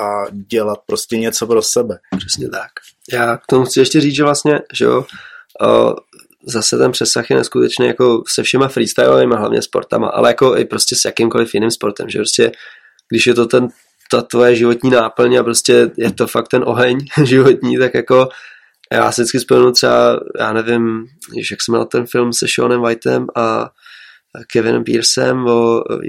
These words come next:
Speaker 2: Jízda na hraně, e, jak prostě on si, on si vymlát-, jak si udělal těžký otřes mozku,
Speaker 1: Já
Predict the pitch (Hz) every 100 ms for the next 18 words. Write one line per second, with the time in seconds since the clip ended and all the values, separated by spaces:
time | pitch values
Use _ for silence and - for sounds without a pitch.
0 | - 117 110 - 117 135 170 175 185 _
1 | - 123 123 123 120 117 - 117 - 127
2 | 120 117 131 123 120 113 - 123 120 135
3 | 123 120 120 - 127 - - 123 123 120
4 | 117 - 131 120 135 127 127 - 135 135
5 | 135 110